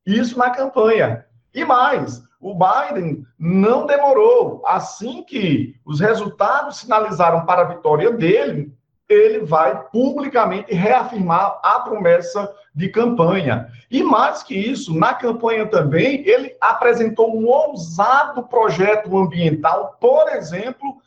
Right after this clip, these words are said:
na limpeza da matriz energética dos Estados Unidos.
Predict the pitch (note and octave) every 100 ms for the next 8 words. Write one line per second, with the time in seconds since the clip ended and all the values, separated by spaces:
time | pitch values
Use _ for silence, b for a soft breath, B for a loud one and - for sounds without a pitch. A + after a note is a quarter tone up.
0 | b - E3+ A3 A#3+ C#4+ C4+ - G#3 A#3+
1 | A3+ A3 G#3+ G#3 G3+ G#3 G#3+ G#3+ G#3 F#3+
2 | E3+ F#3 F#3 F#3 F3+ F3 F3+ - E3 D#3+
3 | D#3+ - - F3+ D#3 D3 A#2+ - - _